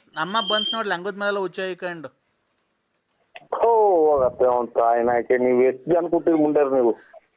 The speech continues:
Speaker 1: ಏನಪ್ಪ ನರಸಿಂಹಪ್ಪ?
Speaker 2: ಏನು ಇಲ್ಲವ, ನೀನ್ ಹೋಗ್ ಗಂಜಿ ಹೋಗವ ಇನ್ನ ಹೊಸ.
Speaker 1: ಅಲ್ಲ.
Speaker 2: ನೀನ್ ಭಾರಿ ಸದ್-, ನೀನ್ ಭಾರಿ ಸದ್ಯ ಹೊಸ್ತೇ ನೀನು.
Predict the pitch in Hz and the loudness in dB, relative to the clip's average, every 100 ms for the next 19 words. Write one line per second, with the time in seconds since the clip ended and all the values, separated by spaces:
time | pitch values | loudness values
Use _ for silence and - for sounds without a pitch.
0 | _ 208 220 277 311 311 247 277 226 - | _ -6 -4 -2 -4 0 0 0 -2 -4
1 | 247 247 - 247 262 359 - _ _ _ | -8 -8 -2 0 0 -2 -12 _ _ _
2 | 466 494 _ _ _ _ _ _ 147 190 | -20 -20 _ _ _ _ _ _ 2 4
3 | 240 254 247 254 247 247 240 226 247 208 | 4 4 4 4 4 4 4 4 2 2
4 | 214 233 247 247 247 247 240 240 240 226 | 0 2 2 4 4 4 2 2 0 2
5 | 233 226 - 156 175 214 254 254 175 165 | 0 0 -2 -2 0 0 -2 2 2 2
6 | 180 220 226 214 214 - _ _ - 160 | 2 4 2 2 -2 -4 _ _ -2 0
7 | 160 165 208 220 214 185 233 226 247 240 | 2 2 2 2 0 2 0 2 0 2
8 | 233 | 2